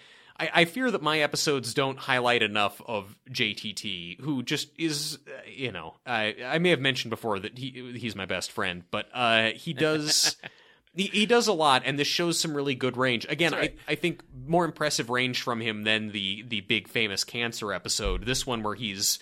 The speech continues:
Speaker 2: Yes.
Speaker 1: grappling not with his own death, but with the concept of,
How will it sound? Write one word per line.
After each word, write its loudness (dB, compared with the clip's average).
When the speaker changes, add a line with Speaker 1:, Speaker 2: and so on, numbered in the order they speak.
Speaker 2:
Yes. -10
Speaker 1:
grappling 4
not 4
with -4
his -2
own -2
death, 2
but -6
with -8
the -2
concept -4
of, -4